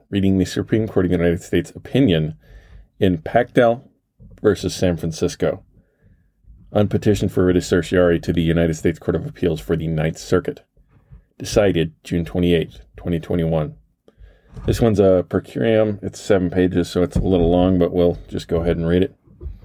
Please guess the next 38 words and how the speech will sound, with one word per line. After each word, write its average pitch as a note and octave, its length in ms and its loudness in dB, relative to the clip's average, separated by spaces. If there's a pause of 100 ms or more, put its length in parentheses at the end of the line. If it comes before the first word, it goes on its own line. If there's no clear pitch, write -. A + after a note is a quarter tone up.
(2000)
If - 240 -2
you'd F2 100 0
like F#2+ 160 2
to - 80 -18
support - 300 -2
the - 40 -8
podcast, F#2 600 2
find G2 200 0
a F#2 60 0
PayPal G2 420 2
link F#2+ 260 0
in F#2 120 0
the F2 60 0
show F#2+ 180 2
notes, E2+ 320 0 (440)
please. - 340 0 (920)
Uh, E2+ 360 2 (1800)
when G#2 160 0
a G2+ 60 2
plaintiff C#3 460 0
alleges G#2 420 2
a F2+ 140 2
regulatory F#2 640 0
taking F2 420 -2
in F#2 180 -8
violation G2 480 2
of E2 100 -4
the - 60 -6
Fifth - 280 -6
Amendment, E2 440 -2 (540)
a G#2+ 60 -6
federal C3 280 2
court F2+ 320 0
should F2+ 160 -4
not F2+ 280 0
consider F2+ 400 0
the E2+ 100 -4
claim D#2+ 480 0